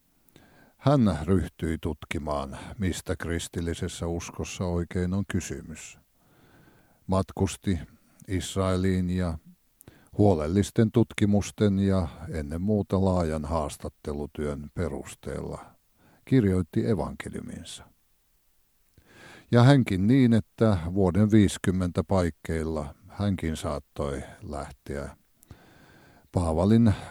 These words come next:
matkaan lähetystiimiin. Johanneskin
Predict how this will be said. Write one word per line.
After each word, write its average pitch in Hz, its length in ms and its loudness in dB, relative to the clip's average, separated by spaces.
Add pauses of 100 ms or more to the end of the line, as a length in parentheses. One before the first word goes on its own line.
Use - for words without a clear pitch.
matkaan 76 840 -4
lähetystiimiin. - 1300 -8 (2000)
Johanneskin 92 840 4